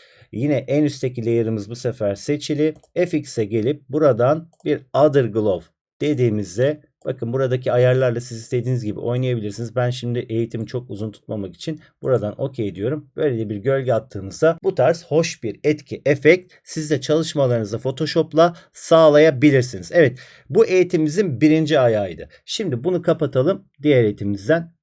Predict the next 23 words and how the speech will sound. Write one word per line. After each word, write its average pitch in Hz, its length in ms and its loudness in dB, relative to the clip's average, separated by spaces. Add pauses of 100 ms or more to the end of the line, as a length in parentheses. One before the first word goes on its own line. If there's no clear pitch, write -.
devam 107 340 -2
edelim 87 280 -12
arkadaşlar. - 680 -16
Diğer 240 220 8
eğitimimiz 220 720 -2
Liquify. 170 800 0
Yine 147 260 -2
Pinterest'te 143 720 -2
gördüğüm. 123 600 -2 (300)
Bakın 135 200 -8
şöyle 135 420 0
bir 139 200 -6 (1000)
hanım 131 400 -2
var. 127 240 0 (300)
Bu 139 340 -4 (300)
kızımızı 113 520 -4
yine 120 200 -4
çalışmamızda 107 720 -6
kullanalım. 127 600 -2 (260)
Bunu 139 280 -2
alıyoruz. 135 600 0 (140)
Photoshop'a 131 760 -6 (120)
attık. - 520 -2